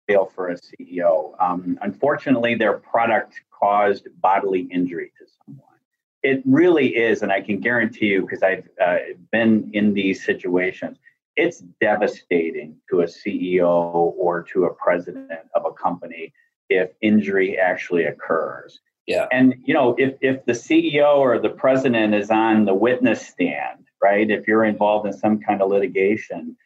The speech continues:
Speaker 1: and I'll never forget this, a, a plaintiff's attorney told me this story one time, and, and, and, and the C E O explained, he said, "Look, I followed all the F D A guidelines," right?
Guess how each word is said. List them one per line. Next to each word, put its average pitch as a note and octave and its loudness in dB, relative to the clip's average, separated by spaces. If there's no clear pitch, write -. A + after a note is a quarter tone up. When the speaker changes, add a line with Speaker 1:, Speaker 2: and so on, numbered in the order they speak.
Speaker 1:
and A2+ 0
I'll A2+ 2
never C#3 2
forget A2 0
this, F#2+ -2
a, F#2+ 0
a F2+ -2
plaintiff's A#2+ -2
attorney G2 -4
told G#2+ 0
me G2 -4
this F#2 -6
story G#2+ 2
one F2+ -2
time, F2+ 0
and, F2 0
and, F#2+ -2
and, F#2+ -4
and G2+ 0
the F#2+ 2
C C3 0
E A#2 4
O A2+ 4
explained, A2 0
he G2+ -8
said, G#2 -4
"Look, D3+ 2
I C3 0
followed B2+ 2
all D3+ 4
the C3+ 4
F B2+ -2
D A#2+ 2
A A2 2
guidelines," F#2+ 0
right? B2 2